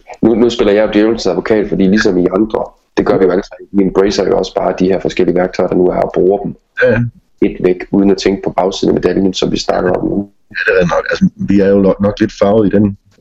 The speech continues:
Speaker 2: henseende, fordi man kan sige, at min telefon, nu har jeg en Nexus-telefon, og den har jo, øh, nu var der lige en debat her i, var det den her uge her, med det her med, med Samsung-fjernsyn, der kunne, der kunne optage lyd hele tiden.
Speaker 1: Ja.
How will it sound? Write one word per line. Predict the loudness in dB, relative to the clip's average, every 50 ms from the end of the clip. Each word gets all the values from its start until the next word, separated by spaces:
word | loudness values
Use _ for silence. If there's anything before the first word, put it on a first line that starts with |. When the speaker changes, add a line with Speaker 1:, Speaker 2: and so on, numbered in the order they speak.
| _
Speaker 2:
henseende, | -2 0 0 2 2 2 2 2 2
fordi | 4 4
man | 4 4
kan | 2 2
sige, | 2 2 4
at | 4
min | 4 4 2 2
telefon, | 2 0 0 2 2 2 2 4 4
nu | 2
har | 2 2 2
jeg | 2 2
en | 4 2
Nexus-telefon, | 2 2 0 -2 -2 -2 -2 -2 -6 -12 _ _ _ _ _ _ _ _ _ _ _ _ _ _ -2 0 0 0 2 2 2 2 4
og | 4
den | 4 4 2
har | 2 2 0 2
jo, | 2 2 4 4 4 4 4
øh, | 4 2 4 4
nu | 4 2 2 0 0
var | 2 2 2
der | 4
lige | 4 4 2
en | 2 2
debat | 0 0 0 2 0 0 2
her | 2 2 2 4
i, | 4 4 4 2 2 2
var | 0 0
det | 2 2
den | 2 2
her | 2 2 4
uge | 2 2 2
her, | 2 2 2
med | 2 2
det | 2 2
her | 2
med, | 2 2 2 2 2 0 -2 -6 -12 -18 -18 -20 -6 _
med | 0 2 2 2 2 2 2
Samsung-fjernsyn, | 0 0 0 0 2 2 2 2 0 0 -2 _ _ -2 0 2 2 2 2 2 2 2 4
der | 2 0
kunne, | 0 0 2 2 4 4 4 4 4 4 2 2 0
der | 0 -2
kunne | 0 2 2 2
optage | 2 0 0 0 2
lyd | 4 4 4 4 2 0 -2 -6 _ _ _ _ _ _
hele | 0 0 2 4
tiden. | 4 4 4
Speaker 1:
Ja. | 4